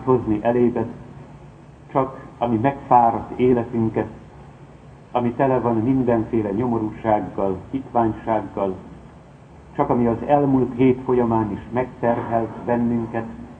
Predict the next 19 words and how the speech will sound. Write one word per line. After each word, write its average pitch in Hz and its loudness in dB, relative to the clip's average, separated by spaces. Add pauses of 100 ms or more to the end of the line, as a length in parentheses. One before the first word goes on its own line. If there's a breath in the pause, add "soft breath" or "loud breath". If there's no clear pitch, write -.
(1120)
De 120 0
köszönjük, 135 4
hogy 123 -2 (100)
így 185 2
is 101 -6 (640)
ide 123 2
fogadsz, 113 -4 (920)
hiszen 147 2 (280)
a 147 -2
te 151 2
hívásod 139 2
ott 156 0 (120)
cseng 135 2 (140)
a 113 -4
fülünkben, 123 0 (960)
amikor 123 0
azt 135 -2
mondod, 127 -2
hogy 113 -6